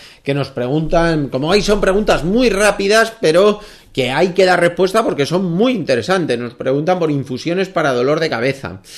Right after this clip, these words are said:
A ver, eh, infusiones para evitar migrañas son los tés blancos, son los que mejor nos vienen porque tienen ese poder antioxidante, también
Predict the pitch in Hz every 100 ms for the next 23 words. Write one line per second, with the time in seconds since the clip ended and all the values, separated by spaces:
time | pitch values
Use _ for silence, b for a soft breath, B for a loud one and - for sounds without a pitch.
0 | B B B B - 123 160 151 131 120
1 | 127 131 135 127 160 180 190 180 160 143
2 | 127 120 - 165 175 147 117 139 156 147
3 | 143 147 - 135 127 139 135 - 127 104
4 | 98 110 101 87 87 - 107 113 - 107
5 | 107 113 110 110 131 165 175 165 110 107
6 | 117 117 117 117 123 107 98 104 131 120
7 | - B B B B 110 110 139 151 -
8 | 151 143 143 143 147 147 151 147 101 104
9 | 120 117